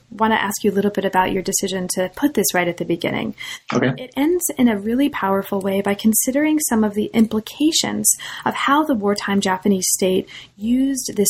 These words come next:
Speaker 1: technological imaginary that you've, you know, you spend the introduction talking about to
Speaker 2: Mm-hmm.
Speaker 1: rationalize a domestic and a colonial fascism. And you talk about, um, in some detail, briefly, some of the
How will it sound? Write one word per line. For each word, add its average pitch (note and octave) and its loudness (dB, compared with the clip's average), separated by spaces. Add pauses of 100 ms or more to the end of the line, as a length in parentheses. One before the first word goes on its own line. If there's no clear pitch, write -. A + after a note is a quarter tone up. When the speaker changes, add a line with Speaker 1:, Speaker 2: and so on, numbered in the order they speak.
Speaker 1:
technological G3 0
imaginary F#3 -2
that F#3 -4
you've, G3 -2 (340)
you G#3 2
know, - 6
you G3 0
spend A3 0
the A3+ 2
introduction G3+ -2
talking F#3+ 0
about F3 0
to - -18 (240)
Speaker 2:
Mm-hmm. A#3+ 0
Speaker 1:
rationalize G#3 0
a - -4
domestic G#3 0
and G#3 2
a G#3+ 0
colonial G3 -2
fascism. F#3 -4
And G3+ 0
you G#3+ 2
talk - -2
about, F3+ 0 (400)
um, G3+ 0
in G#3 4
some G#3 2
detail, F#3+ 0 (340)
briefly, G#3+ 2 (100)
some C#4+ 2
of G3+ -4
the G3+ 0